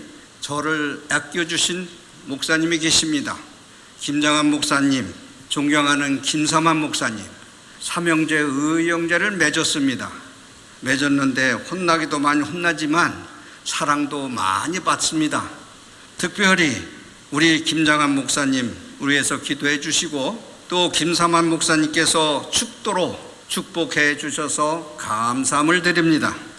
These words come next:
설교를 맡아주실 이형훈 직전 총회장님과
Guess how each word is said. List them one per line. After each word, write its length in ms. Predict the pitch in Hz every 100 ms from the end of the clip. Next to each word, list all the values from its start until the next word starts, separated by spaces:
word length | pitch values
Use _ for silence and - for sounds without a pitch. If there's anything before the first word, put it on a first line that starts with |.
| - - - - -
설교를 640 | - 180 175 185 180 175
맡아주실 1000 | 170 165 165 156 156 147 170 156 151 147 -
이형훈 840 | 139 180 175 180 170 170 160 -
직전 560 | - 175 - 202 185 175
총회장님과 1040 | - 175 165 156 156 139 117 92 120 -